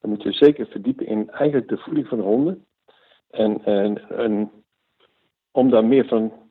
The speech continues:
te begrijpen. Dus je moet je informeren via websites, maar je zou dus ook inderdaad, eh, een boek kunnen kopen, wat ik dus inderdaad op de markt heb gemaakt over rauwvoervoeding.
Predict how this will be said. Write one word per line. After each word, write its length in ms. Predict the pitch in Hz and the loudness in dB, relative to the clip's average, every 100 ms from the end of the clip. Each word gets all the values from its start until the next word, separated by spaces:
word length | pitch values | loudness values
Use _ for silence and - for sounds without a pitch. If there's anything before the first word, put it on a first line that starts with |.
| _ | _
te 180 | 127 110 | -2 -2
begrijpen. 720 | 107 - 127 117 - 98 - | -4 0 4 4 0 -8 -6
Dus 140 | 107 | -6
je 80 | 110 | -6
moet 140 | 110 | -8
je 60 | - | -8
informeren 600 | 120 107 113 117 - - | -6 -2 2 2 0 -4
via 220 | - 117 | -2 0
websites, 540 | 101 110 - 110 131 - | 2 0 2 0 0 -2
maar 120 | 110 | -2
je 80 | 101 | 2
zou 140 | 113 | 0
dus 140 | 98 | 2
ook 140 | 104 - | -4 -4
inderdaad, 420 | 110 104 101 - - _ _ _ _ _ - | -2 2 2 0 -20 _ _ _ _ _ -8
eh, 420 | 95 95 90 90 | -2 0 0 -4
een 360 | - 104 98 98 | -4 -4 -2 0
boek 280 | 123 127 - - | 0 -2 -14 -2
kunnen 220 | 120 104 | 0 0
kopen, 320 | 110 104 107 | 2 2 4
wat 100 | 98 | 0
ik 80 | 101 | -2
dus 140 | 107 104 | -4 -4
inderdaad 320 | 98 98 98 | 0 0 0
op 80 | - | -6
de 60 | |
markt 280 | 95 113 113 | 0 0 0
heb 120 | 104 | -6
gemaakt 380 | - 92 87 - | -4 -2 -2 -4
over 180 | 92 98 | -8 0
rauwvoervoeding. 640 | 110 220 110 82 95 110 | 2 2 -4 -4 -6 -8